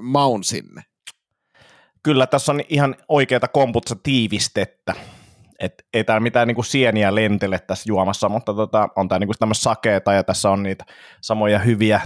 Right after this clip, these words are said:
Speaker 2: terveysvaikutuksia tuovia maitohappobakteereita, mitä siinä oikeassa Ohakunen kom-, kombuchassa myös on.
Speaker 1: Okei. No ei siitä sen enempää.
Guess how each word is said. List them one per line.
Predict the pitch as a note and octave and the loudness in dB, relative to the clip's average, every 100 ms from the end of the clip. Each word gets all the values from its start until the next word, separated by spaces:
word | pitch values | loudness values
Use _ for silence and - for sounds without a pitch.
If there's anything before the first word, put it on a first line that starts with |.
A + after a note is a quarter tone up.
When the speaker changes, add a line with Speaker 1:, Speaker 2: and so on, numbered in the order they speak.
| - | 0
Speaker 2:
terveysvaikutuksia | A2+ G#2 G2+ G2 G2+ G2 F#2+ G#2+ - G2 | 0 2 2 2 0 0 -4 -6 0 0
tuovia | - G#2 G2 G#2 | 2 0 2 2
maitohappobakteereita, | G#2+ A#2+ A2+ F#2+ G2 F#2 - E2+ - F2+ F#2+ F#2 | 2 0 0 0 0 -4 -2 -4 0 2 2 2
mitä | F#2+ E2+ | -2 -4
siinä | - G2+ G2+ _ - | -4 -4 -6 _ -2
oikeassa | A2 G#2 F#2 E2+ A2+ A2 | 0 0 0 0 -2 0
Ohakunen | A2+ G#2+ G2+ G2+ F#2+ | 0 0 0 -2 -2
kom-, | G#2+ G#2+ - | 0 -2 -2
kombuchassa | - G#2 F#2 - E2 A#2 | -2 -2 -2 -6 -4 -2
myös | A2+ E2+ - | 0 0 -4
on. | - _ _ _ _ _ _ _ _ _ _ _ | -12 _ _ _ _ _ _ _ _ _ _ _
Speaker 1:
Okei. | - - - A#2 - - - - - _ _ _ _ _ _ _ _ _ _ _ _ _ _ _ _ _ _ _ _ _ _ _ - | -20 -8 0 0 0 -4 -14 -20 -20 _ _ _ _ _ _ _ _ _ _ _ _ _ _ _ _ _ _ _ _ _ _ _ -2
No | D3+ D3+ | 0 2
ei | F3 | 0
siitä | F#3 F#3+ D3+ | 2 0 0
sen | C#3+ A#2+ | 0 -2
enempää. | A#2 G2 - | -4 -6 -8